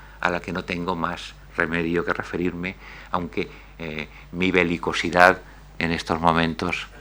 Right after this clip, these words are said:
eh, es absolutamente nula, y lo digo de todo corazón. En esa incomprensión voluntaria hay,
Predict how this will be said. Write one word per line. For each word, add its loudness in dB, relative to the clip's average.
eh, 0
es -4
absolutamente 2
nula, 6
y -4
lo -2
digo 0
de -6
todo -8
corazón. -12
En 2
esa 8
incomprensión 4
voluntaria 8
hay, 4